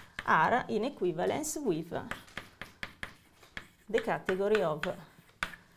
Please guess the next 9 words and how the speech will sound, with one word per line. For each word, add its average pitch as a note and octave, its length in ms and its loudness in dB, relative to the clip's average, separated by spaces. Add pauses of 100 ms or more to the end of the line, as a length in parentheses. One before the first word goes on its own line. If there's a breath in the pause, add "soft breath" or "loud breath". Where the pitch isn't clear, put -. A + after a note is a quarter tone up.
(460 soft breath)
models G#3+ 640 -2 (260)
of, E3+ 340 -4
uh, F3+ 560 -2
the E3 140 0
theory F3+ 600 -2
in E3+ 280 -6 (140)
the A3+ 100 2
topos - 540 0 (180)
naturally D4 760 2